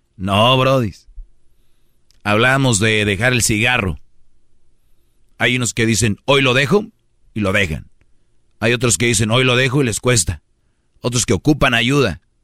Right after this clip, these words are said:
otros que ocupan terapia. Todos somos diferentes. Si ustedes pueden dejar a una mujer de un día a otro, bien por ustedes.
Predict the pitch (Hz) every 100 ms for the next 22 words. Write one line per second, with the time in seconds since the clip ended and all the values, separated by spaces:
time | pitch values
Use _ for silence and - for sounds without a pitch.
0 | _ 120 123 117 104 - 131 127 101 117
1 | 131 - 107 - _ _ _ - 151 151
2 | 180 143 120 110 147 190 139 - - 101
3 | 175 180 - - 139 147 123 104 135 147
4 | 131 101 131 131 131 123 135 - 151 123
5 | 151 160 147 - 160 175 120 -